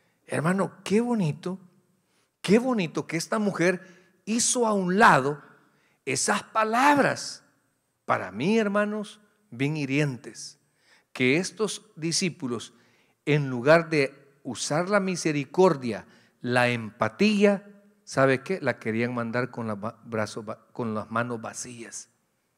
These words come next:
Qué tremendo. Entonces, por favor, preocúpate porque el Señor conozca tu necesidad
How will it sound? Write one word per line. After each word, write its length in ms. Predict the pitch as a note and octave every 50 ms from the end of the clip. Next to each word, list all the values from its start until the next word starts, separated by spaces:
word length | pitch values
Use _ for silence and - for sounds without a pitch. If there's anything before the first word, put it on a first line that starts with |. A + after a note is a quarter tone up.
| _ _ _ _ _ _ _ _ _ _ _ _ _ _ _ _ _ _ _ _ -
Qué 120 | - D3+
tremendo. 580 | D3+ - D3+ C3 B2+ C3 C3 B2+ G#2+ G#2 G2 - _ _ _ _ _ _ _ _ _ _ _ _ _ _
Entonces, 840 | - A2+ A2+ A2 D3+ D3+ D3+ C#3+ D3+ C#3+ B2+ G#2+ - - - - - _ _ _ _ _ _ _ _ _ _ _
por 160 | - B2+ A#2+ -
favor, 560 | - A#2 G#2+ A2+ C#3 F3 G#3+ A3+ - - - - _ _ _ _ _
preocúpate 800 | - D3 D3+ C#3+ B2+ A#2 - - G3+ A#3 - B3 G#3+ - G#3+ G3
porque 320 | - - F3 D3+ - - C#3+
el 80 | B2
Señor 640 | - C#3 C3+ C3+ D3+ F3 F#3 F3 - - _ _ _ _
conozca 640 | - D3 C3+ C3 D3+ G3 A#3 A3 - - D3+ D3
tu 100 | - C3+
necesidad 720 | A#2+ A#2+ A2+ - - A#2 - - C3+ C#3 D#3+ E3 D3+ -